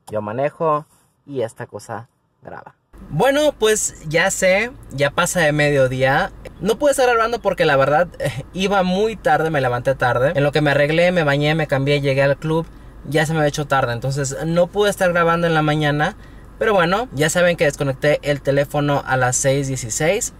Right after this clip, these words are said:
y ahorita son las doce cuarenta.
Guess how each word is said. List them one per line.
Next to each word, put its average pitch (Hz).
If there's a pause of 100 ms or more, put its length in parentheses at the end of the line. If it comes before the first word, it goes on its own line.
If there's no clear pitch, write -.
y 220
ahorita 165
son 156
las 131
doce 196
cuarenta. 151